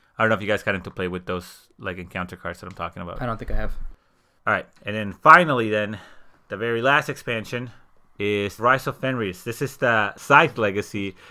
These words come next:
Speaker 1: but really Scythe campaign. And there's a whole story arc to it. Does anyone know the story for Rise of Fenris?
Speaker 2: I don't. Does Aaron?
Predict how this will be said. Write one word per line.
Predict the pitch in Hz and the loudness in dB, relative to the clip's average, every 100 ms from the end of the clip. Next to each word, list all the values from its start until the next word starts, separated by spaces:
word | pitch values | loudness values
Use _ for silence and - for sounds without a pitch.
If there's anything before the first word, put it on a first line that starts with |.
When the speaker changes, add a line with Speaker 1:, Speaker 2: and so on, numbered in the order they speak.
| - | -6
Speaker 1:
but | 110 104 | -2 2
really | 135 151 | 4 4
Scythe | 123 - 127 117 - | 2 0 0 0 -12
campaign. | - 101 90 131 107 98 90 - - - - | -6 -6 -4 -4 -4 -6 -12 -20 -20 -20 -18
And | - 101 101 98 98 - | -10 -6 -4 -6 -8 -4
there's | 147 143 | -2 2
a | 143 | 2
whole | 156 147 | 4 2
story | 117 - 127 127 120 | 0 0 2 4 4
arc | 117 113 - | 2 2 -4
to | 127 117 | -4 0
it. | 117 - - | 0 -2 -10
Does | 131 127 | -6 -6
anyone | 123 135 147 143 | -4 -4 -4 -2
know | 127 | -2
the | 135 | -4
story | 135 131 131 143 139 - | -4 -2 -2 -4 -10 -12
for | 120 | -6
Rise | 123 120 | -4 -4
of | 131 | -6
Fenris? | 131 131 139 135 _ _ _ - | -10 -10 -12 -16 _ _ _ -4
Speaker 2:
I | 107 | 0
don't. | 95 85 - | 2 0 -4
Does | - 92 | -4 0
Aaron? | 90 104 | 0 0